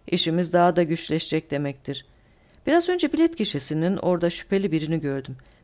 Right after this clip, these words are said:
Belki de Harry'nin arkadaşlarından biridir." Rachel daha birasına dokunmamıştı. Holder ellerinin titrediğini fark etti.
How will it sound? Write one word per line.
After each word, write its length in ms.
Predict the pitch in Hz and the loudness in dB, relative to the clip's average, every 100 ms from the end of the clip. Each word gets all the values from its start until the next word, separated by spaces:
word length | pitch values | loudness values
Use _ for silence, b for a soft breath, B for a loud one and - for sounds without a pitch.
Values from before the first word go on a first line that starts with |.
| - | 0
Belki 300 | 214 294 392 | 2 2 2
de 140 | 370 | 4
Harry'nin 240 | 294 302 285 | 4 2 2
arkadaşlarından 920 | 277 277 277 277 269 269 269 277 247 | 2 2 0 0 0 0 2 2 0
biridir." 420 | 170 139 143 - _ _ _ _ _ b b b b | -2 -4 -6 -10 _ _ _ _ _ b b b b
Rachel 300 | 262 285 311 294 | -4 -2 -2 0
daha 200 | 269 269 | -2 -2
birasına 420 | 247 262 - 254 | -4 -4 -4 -6
dokunmamıştı. 720 | 233 233 220 135 139 - 135 - | -6 -4 -4 -4 -6 -10 -12 -8
Holder 300 | 160 143 160 | -6 -6 -4
ellerinin 420 | 165 156 151 156 | -2 -2 -2 -4
titrediğini 480 | - - 147 143 147 | -6 -8 -8 -6 -8
fark 340 | - 135 131 | -8 -12 -10
etti. 320 | 127 131 - | -16 -14 -16